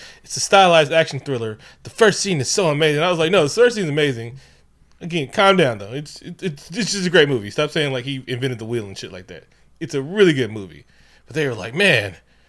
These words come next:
this took a dump on the first Matrix." They ba-, basically, they said that shit anyway.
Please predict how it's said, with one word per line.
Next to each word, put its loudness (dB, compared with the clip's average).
this 0
took -2
a -4
dump 2
on -4
the -12
first -2
Matrix." -4
They -6
ba-, -4
basically, -4
they -16
said -18
that -20
shit -16
anyway. -8